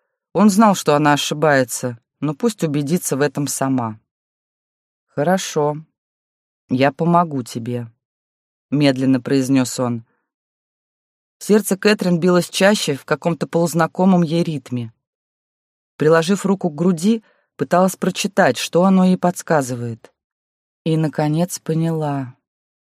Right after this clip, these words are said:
Радостно вскрикнув, она выбежала из кабинета и помчалась по их великолепному коридору. Ворвавшись в буйствующее зеленью, цветами и лианами помещение оранжереи,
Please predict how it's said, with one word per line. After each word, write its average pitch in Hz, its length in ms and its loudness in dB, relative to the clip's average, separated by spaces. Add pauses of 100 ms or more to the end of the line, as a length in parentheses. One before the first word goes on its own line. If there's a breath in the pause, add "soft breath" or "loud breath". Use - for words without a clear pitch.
(180)
Радостно 160 480 -2
вскрикнув, 160 560 -2
она 160 160 -2
выбежала 151 400 -4
из 151 160 -4
кабинета 160 640 0 (260 soft breath)
и 131 80 -8
помчалась 165 560 0
по 165 140 2
их 160 140 -4
великолепному 170 680 0
коридору. 156 600 -2 (720)
Ворвавшись 151 560 0
в 135 60 -8
буйствующее 170 600 0
зеленью, 151 540 -2
цветами 160 540 0
и 147 80 0
лианами 160 460 4
помещение 156 600 0
оранжереи, 151 720 0